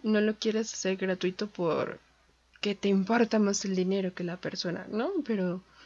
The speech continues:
realmente involucra mucho trabajo que nosotros estamos realizando para brindar un buen servicio y sobre todo esta cuestión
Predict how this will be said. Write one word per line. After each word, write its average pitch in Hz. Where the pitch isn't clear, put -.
realmente 233
involucra 262
mucho 247
trabajo 220
que 226
nosotros 202
estamos 208
realizando 185
para 208
brindar 196
un 233
buen 214
servicio 180
y 196
sobre 190
todo 190
esta 214
cuestión 185